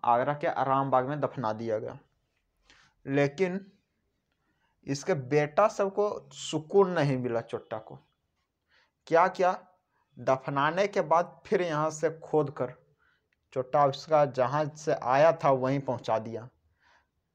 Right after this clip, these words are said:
बोला, "इसको यहाँ ठीक नहीं रहेगा, हम लोग कभी युद्ध उद्ध हार जाएंगे तो इसको कोई निकाल के मारेगा तो बाबर को", इसलिए इसका बेटा सब इसको डर से वापस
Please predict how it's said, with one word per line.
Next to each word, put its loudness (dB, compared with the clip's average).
बोला, 4
"इसको 0
यहाँ -2
ठीक -2
नहीं 0
रहेगा, -8
हम -4
लोग 0
कभी 0
युद्ध -4
उद्ध -4
हार 2
जाएंगे -4
तो -6
इसको -4
कोई -2
निकाल 0
के -6
मारेगा 0
तो -6
बाबर 2
को", -12
इसलिए -4
इसका -4
बेटा -2
सब -8
इसको -6
डर -2
से -8
वापस 0